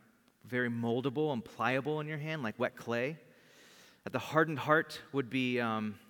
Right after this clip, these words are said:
would be melted in your hand, God, and in your presence. That the reservations that we have when we come to church and all the things that we think that the Bible is telling us to do,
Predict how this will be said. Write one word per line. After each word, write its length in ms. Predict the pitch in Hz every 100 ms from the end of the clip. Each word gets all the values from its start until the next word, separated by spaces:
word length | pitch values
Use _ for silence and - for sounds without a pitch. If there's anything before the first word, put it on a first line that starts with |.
| - _ - _
would 100 | 123
be 100 | 117
melted 480 | 110 117 123 - 151 147 - - _ _ _ _ _ _ _ _ _ _ _ _ -
in 100 | 104
your 100 | 113
hand, 340 | 117 120 123 120
God, 180 | 123
and 100 | 127
in 60 | 117
your 80 | 113
presence. 600 | - 117 117 120 - - _ _ - _ - _
That 160 | 135 139
the 80 | 127
reservations 580 | 151 147 147 135 151
that 120 | 135 135
we 100 | 139
have 420 | 135 135 139 135 - - - - _ _
when 120 | 127
we 80 | 131
come 180 | 127 139
to 60 | 131
church 480 | - 135 120 -
and 180 | 120 107
all 260 | 110 135 139
the 100 | 120
things 440 | - 127 123 113
that 200 | 113 107 - - -
we 100 | 123
think 300 | 117 143 127
that 140 | 131 123
the 60 |
Bible 280 | 117 117 113
is 60 | 107
telling 320 | 127 120 120
us 100 | 113
to 160 | - 107
do, 460 | 98 120 135 156